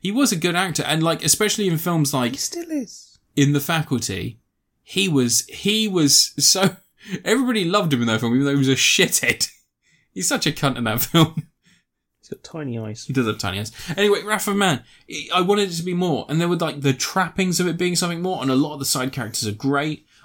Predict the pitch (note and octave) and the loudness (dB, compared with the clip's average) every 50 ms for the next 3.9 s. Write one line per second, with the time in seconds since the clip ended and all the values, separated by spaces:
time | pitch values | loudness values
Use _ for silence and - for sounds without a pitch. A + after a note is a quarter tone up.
0 | - - C3 C3 C#3+ D#3 D#3 C#3+ C3 B2 - C#3 C3+ C#3+ D3 D3+ D3 C#3+ C#3+ B2+ | -10 -4 -2 0 2 4 4 4 2 2 2 2 2 2 2 2 2 2 2 0
1 | C3 B2+ B2+ G#2+ - A2+ - - B2 B2 C3 - C#3+ C#3+ C#3+ C3+ C3+ C#3+ B2+ A#2+ | 0 0 -2 -2 -2 -4 -4 -4 -4 -4 -4 -2 -2 -2 -2 0 0 -2 -2 -2
2 | C#3 C3 - D3+ D3 C#3+ C#3+ C#3+ C#3 C3+ B2 A#2 B2+ C3+ C3+ C3 - - B2+ A#2+ | -2 -2 0 0 0 0 0 0 -2 -2 -2 -4 -2 -2 -4 -4 -2 -6 -6 -6
3 | - - - D3 C#3+ C3+ A#2+ - _ _ - C3 B2+ A#2 G#2 - - | -6 -4 -2 -2 -2 -2 -4 -8 _ _ -4 -2 -2 -2 -4 -6 -14